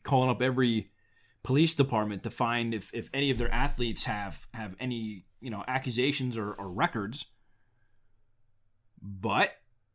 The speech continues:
people have been hearing these types of things for years now about some of these individuals.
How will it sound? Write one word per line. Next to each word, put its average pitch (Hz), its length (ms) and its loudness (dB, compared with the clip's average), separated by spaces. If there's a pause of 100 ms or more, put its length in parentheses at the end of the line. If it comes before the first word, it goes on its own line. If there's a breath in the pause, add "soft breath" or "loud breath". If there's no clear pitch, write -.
(600)
people 269 340 2
have 311 160 0
been 247 140 4
hearing 190 400 4
these 151 160 2
types 127 260 0
of 113 120 -4
things 123 260 -4
for - 160 -2
years 285 400 2
now 110 240 4
about 107 320 0
some 139 160 0
of 131 60 2
these 117 160 0
individuals. 92 680 -6